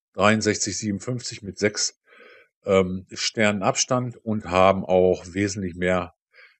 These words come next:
gedrei-Stern. Ich muss hier reingehen in die War Details, fünfzehn Drei-Sterner und, ähm, haben einen verpassten Angriff von wem auch immer, hatten allerdings schon zu einem Zeitpunkt, wo wir hundertneunundfünfzig Sterne, glaube ich, hatten,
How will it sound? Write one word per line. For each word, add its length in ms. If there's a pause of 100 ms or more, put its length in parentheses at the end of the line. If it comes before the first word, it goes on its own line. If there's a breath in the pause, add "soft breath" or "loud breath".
(120)
gedrei-Stern. 640
Ich 140
muss 160
hier 180
reingehen 380
in 100
die 100
War 180
Details, 480
fünfzehn 420
Drei-Sterner 760 (1160 soft breath)
und, 400
ähm, 320
haben 200
einen 300
verpassten 640
Angriff 640 (380 soft breath)
von 260
wem 180
auch 200
immer, 440 (560 loud breath)
hatten 280
allerdings 420
schon 180
zu 180
einem 200
Zeitpunkt, 560
wo 120
wir 100
hundertneunundfünfzig 1000
Sterne, 320
glaube 240
ich, 80
hatten, 320